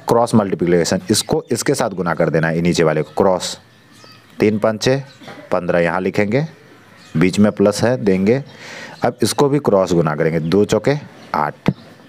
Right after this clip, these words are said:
पन्द्रह और आठ को जोड़ देंगे, कितना हो जाएगा? तेईस, तेईस बटा छः, ये हो गया हमारा answer,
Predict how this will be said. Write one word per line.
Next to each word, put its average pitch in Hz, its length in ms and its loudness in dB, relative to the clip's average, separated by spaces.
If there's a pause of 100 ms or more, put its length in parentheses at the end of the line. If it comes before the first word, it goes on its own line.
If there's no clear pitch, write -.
(340)
पन्द्रह 98 260 0
और 110 100 4
आठ 101 200 0
को 120 120 0
जोड़ 87 200 2
देंगे, 78 260 -2
कितना 92 240 0
हो 95 140 0
जाएगा? 92 280 2 (500)
तेईस, 82 360 0
तेईस 92 240 2
बटा 98 340 -2 (720)
छः, 80 200 -2
ये 80 180 2
हो 80 120 4
गया 78 160 0
हमारा 82 240 0
answer, 76 380 -6